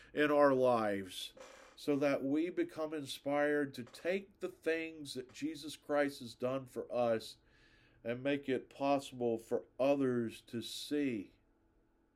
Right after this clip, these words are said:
to be cared for,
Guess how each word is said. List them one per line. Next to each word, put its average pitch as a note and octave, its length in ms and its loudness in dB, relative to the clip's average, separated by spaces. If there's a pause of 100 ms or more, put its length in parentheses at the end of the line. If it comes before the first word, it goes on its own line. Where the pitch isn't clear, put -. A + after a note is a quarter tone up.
(1300)
to A#2 60 -14
be A#2 140 -6
cared C3 420 -4
for, F2 540 -10